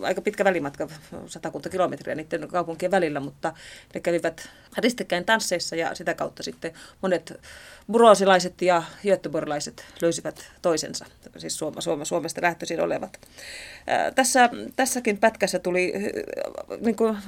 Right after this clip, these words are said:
hämmästyttävällä tavalla niinku kiteytettynä monta, monta siirtolaisuuteen liittyvää, liittyvää ilmiötä, joka on mulle omista tutkimuksistani, ää, tuttu. Juuri tämä, mihin tä-, tätä, mitä Tiilikainen nimittää, että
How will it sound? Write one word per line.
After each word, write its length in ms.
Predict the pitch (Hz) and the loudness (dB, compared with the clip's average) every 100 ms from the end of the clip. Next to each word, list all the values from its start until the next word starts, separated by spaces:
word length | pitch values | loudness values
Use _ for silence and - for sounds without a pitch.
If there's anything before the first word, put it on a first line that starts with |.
| - | -6
hämmästyttävällä 720 | 226 240 220 190 - 185 180 | 2 4 4 2 4 6 8
tavalla 300 | 185 190 175 | 6 6 6
niinku 220 | 170 180 | 4 2
kiteytettynä 540 | 196 240 196 165 - 170 | 0 2 2 2 -4 0
monta, 360 | 185 180 175 - - - - | 2 2 0 -4 -12 -10 -2
monta 220 | 196 190 | 2 4
siirtolaisuuteen 800 | 202 196 165 160 160 160 165 165 | 2 2 0 0 -2 0 2 2
liittyvää, 500 | 165 - 160 160 - - - - - - - | -2 -4 0 0 0 -10 -20 -20 -20 -18 0
liittyvää 440 | 190 190 170 170 | 2 2 4 6
ilmiötä, 560 | 190 208 185 170 - 151 - | 6 4 4 2 0 -4 -2
joka 260 | 170 165 | 0 2
on 260 | 165 165 156 170 180 175 170 | 2 2 -2 -12 -10 -12 -6
mulle 380 | 185 180 170 170 | 0 2 2 0
omista 260 | 175 185 190 | 0 -2 0
tutkimuksistani, 800 | 208 - 170 - 165 170 175 - - - - | 0 0 -6 -6 -8 -6 -6 -8 -16 -20 -6
ää, 480 | - - - 50 - | 0 2 2 0 -2
tuttu. 380 | - 190 - 175 170 196 | -2 -4 -4 -8 -2 4
Juuri 160 | 196 | 6
tämä, 280 | 196 220 196 | 6 8 6
mihin 220 | 180 175 | 4 2
tä-, 180 | 180 170 - - - | 2 0 -2 -16 -2
tätä, 460 | 190 - 87 - - | 0 2 2 2 0
mitä 340 | - - 175 | -4 -4 0
Tiilikainen 460 | 190 180 170 175 180 | 2 2 2 2 2
nimittää, 440 | 180 175 - 165 | 0 -2 0 0
että 300 | 160 - 165 | 0 -2 -2